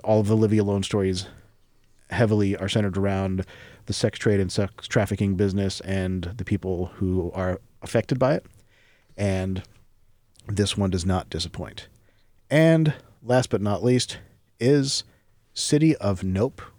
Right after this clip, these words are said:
which is actually a series, it's, is by Brett Battles, and it's the latest in the X com series. So it's, like, the third in the series, but it was just a lot of fun, and I super highly recommend it. If you want a really good read,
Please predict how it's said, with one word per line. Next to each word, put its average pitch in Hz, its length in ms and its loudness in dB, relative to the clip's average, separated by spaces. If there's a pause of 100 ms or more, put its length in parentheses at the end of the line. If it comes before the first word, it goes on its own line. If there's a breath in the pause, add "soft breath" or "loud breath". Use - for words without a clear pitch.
(140)
which - 160 -6
is 101 100 0
actually 110 460 0
a 90 100 -10
series, 110 600 0
it's, - 220 -10 (540 soft breath)
is 127 180 4
by 113 160 6
Brett 92 240 0
Battles, 92 380 0
and 104 160 -2
it's 98 140 -4
the 95 100 -4
latest 98 380 0
in 98 140 -2
the 98 120 -2
X - 240 -6
com 85 300 -4
series. 82 380 -6
So 104 100 -2
it's, 95 140 -6
like, 104 120 -4
the 90 100 -6
third 110 500 0
in 95 100 -2
the 90 60 -4
series, 87 480 -4 (460 soft breath)
but 113 100 -2
it 110 40 2
was 98 120 0
just 92 180 -6
a 71 60 -6
lot 110 260 2
of 123 60 0
fun, 110 460 0 (720)
and 175 320 -4
I 92 120 -8
super - 280 -6
highly 95 240 -2
recommend 101 420 -2
it. 123 120 0 (680 soft breath)
If 92 220 -4
you 98 100 2
want 98 240 0
a 90 40 -2
really 104 220 2
good 98 160 0
read, 113 300 4